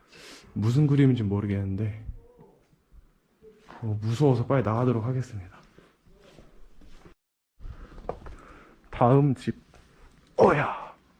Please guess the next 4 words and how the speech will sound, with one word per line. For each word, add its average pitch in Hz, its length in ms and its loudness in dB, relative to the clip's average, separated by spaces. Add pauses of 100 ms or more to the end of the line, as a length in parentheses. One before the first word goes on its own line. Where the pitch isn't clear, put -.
(840)
어, 123 280 4
여기가 135 440 4
더 151 380 6 (760)
좋다. 113 640 0